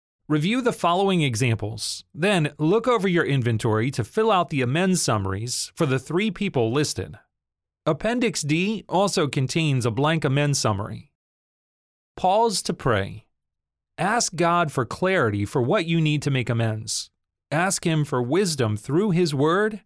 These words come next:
and biblical community. Example one, amends summary for my old employer.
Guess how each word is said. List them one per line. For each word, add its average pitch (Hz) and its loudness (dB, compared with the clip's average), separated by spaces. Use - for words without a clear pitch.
and 117 -2
biblical 170 2
community. 110 -2
Example 165 2
one, 107 0
amends 202 2
summary 135 2
for 147 0
my 143 0
old 196 2
employer. 135 0